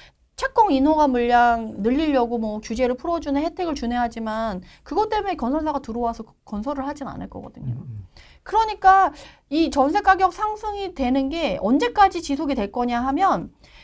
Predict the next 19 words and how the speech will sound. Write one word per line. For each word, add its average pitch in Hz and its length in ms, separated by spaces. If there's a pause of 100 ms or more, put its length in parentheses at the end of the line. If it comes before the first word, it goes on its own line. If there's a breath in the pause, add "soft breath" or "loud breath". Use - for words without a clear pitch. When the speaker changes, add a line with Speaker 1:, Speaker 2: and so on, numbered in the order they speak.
(100)
Speaker 1:
지금 330 180
이천십일 466 420 (500)
년에 453 180
가을장에도 359 600
한 427 160
번 494 240
또 415 300
와요. 208 440 (1600)
어, 196 240
여기까지만 277 560
했네요. 220 380
이천십이 381 640
년에도 427 800 (800)
그때부터 349 680
좀 311 180
약간 202 220
소강 285 380
상태가 247 340
돼요. - 240